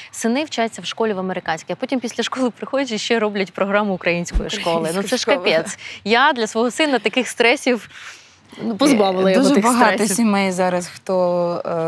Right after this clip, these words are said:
Speaker 2: е, ховається по різних країнах і чекає перемоги. Дуже багато дітей, які навчаються от в школах, там, де вони живуть зараз, і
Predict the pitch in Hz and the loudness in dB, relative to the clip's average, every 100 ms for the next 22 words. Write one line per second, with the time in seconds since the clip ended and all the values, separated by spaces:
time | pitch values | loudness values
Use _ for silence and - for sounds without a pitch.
0 | 170 165 - 185 180 175 175 165 170 170 | -4 -6 -6 0 0 0 -4 -6 -4 -4
1 | 180 175 - 180 190 196 180 - - - | -4 -8 -6 -4 -4 -4 -6 -8 -12 -4
2 | 170 170 - 170 180 233 269 214 - - | -2 -2 -2 -4 0 0 0 -4 -10 -20
3 | - - - - - _ _ _ _ _ | -20 -20 -20 -20 -20 _ _ _ _ _
4 | _ _ - 180 185 196 190 185 190 190 | _ _ -12 -6 -2 0 2 2 2 2
5 | 180 175 185 190 208 262 277 - - 180 | -2 -2 0 4 4 2 -2 -6 -10 -10
6 | - 196 185 165 - 170 170 165 175 170 | -6 -4 -2 -4 -2 -2 -2 -4 -6 -8
7 | - - - 190 180 - 190 175 175 175 | -8 -8 0 2 2 0 -2 2 2 2
8 | 180 170 175 170 170 165 226 240 262 - | 0 0 0 0 -2 4 4 4 -2 -8
9 | - _ - 214 233 | -14 _ 0 2 4